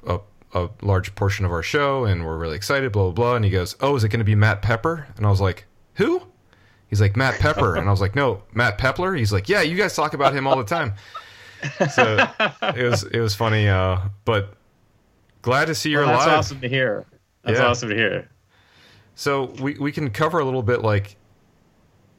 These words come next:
Speaker 1: I guess, our relationship with your work and then the recent resurgence and how this came to be. But, um, Jamie, I, how long have we been fans, buddy?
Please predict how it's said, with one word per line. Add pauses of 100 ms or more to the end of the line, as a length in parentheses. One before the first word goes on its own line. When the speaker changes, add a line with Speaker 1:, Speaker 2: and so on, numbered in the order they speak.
(420)
Speaker 1:
I
guess,
our
relationship
with
your
work
and
then
the
recent
resurgence
and
how
this
came
to
be.
But, (640)
um, (180)
Jamie,
I,
how
long
have
we
been
fans,
buddy?